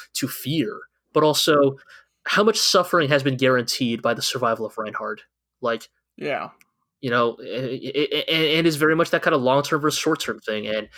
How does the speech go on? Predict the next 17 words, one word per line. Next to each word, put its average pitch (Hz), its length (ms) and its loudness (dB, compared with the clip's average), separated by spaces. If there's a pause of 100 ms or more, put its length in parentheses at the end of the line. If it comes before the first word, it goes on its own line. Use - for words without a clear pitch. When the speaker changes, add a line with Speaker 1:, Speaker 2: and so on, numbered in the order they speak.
(460)
Speaker 1:
should - 360 0
we 147 180 6
sometimes 151 580 0
perhaps 139 300 0
criticize 135 680 0
Yang 104 340 -6
for 139 320 2
his 120 240 0
very 120 420 2
long-term, 113 800 -2
like, 104 320 -4 (520)
view 120 560 2
of 117 160 0
the 117 80 -6
universe? - 800 -4 (560)
But, 117 280 0
uh, 117 260 0